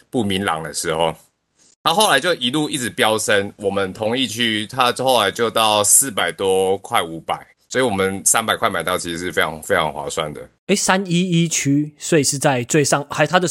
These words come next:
Speaker 2: 位置大概是怎么样？是比较楼上的吗？还是中间？还是楼下？
Speaker 1: 比较楼上，
Speaker 2: 对。
Speaker 1: 正中间，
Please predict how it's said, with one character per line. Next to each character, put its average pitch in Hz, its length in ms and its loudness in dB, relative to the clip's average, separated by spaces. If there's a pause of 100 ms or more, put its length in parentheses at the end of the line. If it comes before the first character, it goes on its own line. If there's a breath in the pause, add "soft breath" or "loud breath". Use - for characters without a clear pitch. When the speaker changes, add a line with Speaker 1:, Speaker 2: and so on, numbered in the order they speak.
Speaker 2:
位 165 160 2
置 120 140 -6
大 139 120 -2
概 131 140 -2
是 131 140 -6
怎 113 100 -10
么 92 80 -16
样？ 101 100 -14
是 160 160 -4
比 151 160 -12
较 143 160 2
楼 117 240 0
上 127 220 -2
的 117 60 -8
吗？ 107 120 -8
还 110 140 -12
是 123 180 -6
中 117 220 -8
间？ 113 160 -8
还 104 120 -12
是 98 420 -10
楼 95 200 -12
下？ - 40 -12
Speaker 1:
比 - 40 0
较 170 120 4
楼 113 220 2
上， 104 400 0 (200)
Speaker 2:
对。 - 80 0
Speaker 1:
正 117 100 4
中 101 180 2
间， 95 320 0